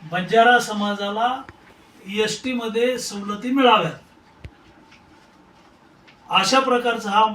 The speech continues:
अभूतपूर्व मोर्चा झाला. पंढरपूरच्या यात्रेसारखी गर्दी झाली होती. मी त्यावेळेलाही शब्द दिला होता की मी हा प्रश्न विधानसभेत मांडेल, माननीय मुख्यमंत्र्यांना भेटेल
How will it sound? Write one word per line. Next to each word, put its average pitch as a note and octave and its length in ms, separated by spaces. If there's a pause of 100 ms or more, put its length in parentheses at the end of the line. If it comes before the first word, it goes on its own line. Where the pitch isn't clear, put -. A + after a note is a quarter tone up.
(220)
अभूतपूर्व G#3+ 480
मोर्चा G3+ 420
झाला. E3+ 240
पंढरपूरच्या G3+ 760
यात्रेसारखी G3+ 760
गर्दी F#3 300
झाली E3 260
होती. F3 420 (720)
मी A3 280
त्यावेळेलाही B3+ 720 (200)
शब्द G#3+ 340
दिला A#3+ 260
होता A3+ 300
की A#3 120
मी A#3 220
हा E3+ 160
प्रश्न G#3+ 480
विधानसभेत F#3+ 680
मांडेल, F3+ 340 (840)
माननीय G#3 400
मुख्यमंत्र्यांना A3 800
भेटेल F3+ 440